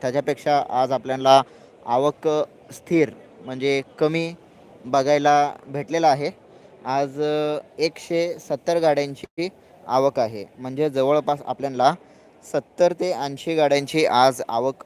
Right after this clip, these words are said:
कंट्रोल दिसलेली आहे. शनिवारी भरपूर आवक, बरोबर, शनिवारी दोनशे पन्नास आवक, म्हणजे हे पन्नास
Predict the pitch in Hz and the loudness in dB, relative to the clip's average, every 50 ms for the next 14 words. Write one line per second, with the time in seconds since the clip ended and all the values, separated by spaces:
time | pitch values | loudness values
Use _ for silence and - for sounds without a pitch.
0 | _ - 135 131 127 117 - 143 147 147 135 131 123 - 135 135 135 135 131 123 | _ -8 -6 -6 -6 -4 -4 -4 -4 -4 -6 -8 -10 -8 -6 0 4 6 6 6
1 | 120 135 139 160 170 170 _ _ - - _ _ _ _ _ - - - 165 147 | 6 4 0 -2 -4 -6 _ _ -20 -20 _ _ _ _ _ -20 -8 -4 -4 -2
2 | 147 151 156 160 165 170 165 151 151 135 120 - 160 156 139 127 117 110 98 - | 0 2 2 2 2 0 -2 -4 -6 -6 -6 -4 0 0 2 0 0 -4 -8 -12
3 | - - 127 123 139 139 147 147 143 127 110 - - - - - _ - - - | -18 -18 -10 -6 -4 -2 -2 -2 -2 -4 -6 -10 -18 -20 -20 -20 _ -20 -20 -14
4 | - - 139 131 131 139 143 151 143 139 139 139 139 143 - 170 139 - 147 131 | -10 -10 -8 -4 -4 -2 -2 -2 0 0 -2 -2 -2 -4 -6 -8 -4 -4 -4 -4
5 | 135 139 143 139 143 120 120 127 131 - _ _ - _ _ _ _ - 131 127 | -4 -6 -6 -4 -2 -2 -2 -2 -4 -6 _ _ -20 _ _ _ _ -14 -10 -6
6 | 131 139 143 147 - 143 - 147 131 135 135 143 139 - | -6 -4 -4 -4 -4 -4 -4 -6 -6 -6 -6 -8 -8 -10